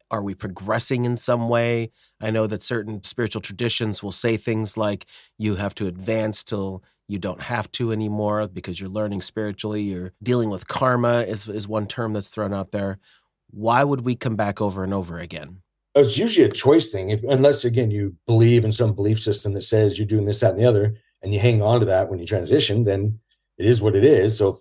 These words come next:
Speaker 2: if you're stuck in that belief, but no, you don't have to. And there's no level. I've never seen what we sometimes call the beginning, like, what started it all? Where I'm, I'm,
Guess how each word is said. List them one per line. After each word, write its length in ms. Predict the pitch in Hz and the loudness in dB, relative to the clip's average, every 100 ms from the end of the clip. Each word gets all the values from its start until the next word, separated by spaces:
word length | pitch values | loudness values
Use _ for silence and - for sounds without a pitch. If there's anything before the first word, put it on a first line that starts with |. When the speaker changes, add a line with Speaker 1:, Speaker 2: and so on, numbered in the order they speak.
| - | -14
Speaker 2:
if 120 | - | -6
you're 180 | 98 80 | -2 0
stuck 260 | - 117 107 | 2 2 2
in 60 | |
that 180 | 101 - | -2 -2
belief, 440 | 80 107 120 107 - _ _ - | 0 2 4 2 -4 _ _ -4
but 160 | 113 - | -4 -2
no, 160 | 104 143 | 4 6
you 100 | 147 | 6
don't 180 | 120 87 | 4 2
have 280 | 92 139 - | 0 0 0
to. 120 | 92 | -2
And 60 | |
there's 140 | 95 110 | 0 2
no 320 | 151 120 - - | 4 4 0 -12
level. 800 | 92 92 104 117 92 90 87 87 _ _ _ - | -6 2 4 4 4 4 2 -4 _ _ _ 0
I've 140 | 165 | 2
never 180 | 185 147 | 4 4
seen 600 | - 151 117 98 101 107 _ _ _ | 2 2 0 0 -4 -6 _ _ _
what 160 | 120 110 | 0 4
we 240 | 120 110 _ _ _ - | 4 0 _ _ _ -2
sometimes 400 | - 120 120 110 | 2 4 4 4
call 180 | 120 107 | 4 4
the 120 | 104 | 0
beginning, 560 | 92 90 90 104 78 | -2 -6 -2 -2 -2
like, 200 | 82 - | -8 -4
what 140 | 143 160 | -2 0
started 380 | - 135 139 127 | 0 0 -2 0
it 40 | |
all? 140 | 139 | 2
Where 140 | 123 131 | 2 2
I'm, 240 | 110 110 _ | 0 -2 _
I'm, 120 | - | -20